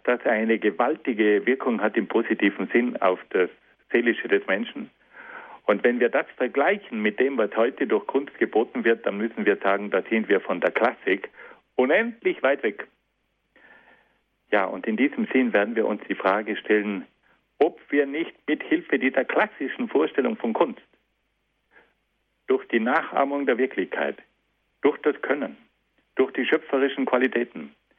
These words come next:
durch die geistige Aussage, aber auch durch die läuternde Wirkung der Kunst, den Menschen wieder fördern müssen.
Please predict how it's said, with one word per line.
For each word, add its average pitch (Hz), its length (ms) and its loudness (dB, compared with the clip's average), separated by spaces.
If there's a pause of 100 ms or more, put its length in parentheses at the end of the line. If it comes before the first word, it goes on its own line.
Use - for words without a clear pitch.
(1000)
durch 135 200 4 (200)
die 117 80 -2
geistige 139 580 0
Aussage, 85 640 -6 (880)
aber 110 240 2
auch 131 200 -2
durch 131 260 -2
die 120 120 2
läuternde 123 720 0
Wirkung 127 600 0
der 101 100 4
Kunst, 120 400 -4 (1400)
den 101 160 2
Menschen 120 480 0
wieder 110 380 4 (180)
fördern 165 480 2
müssen. 82 540 -4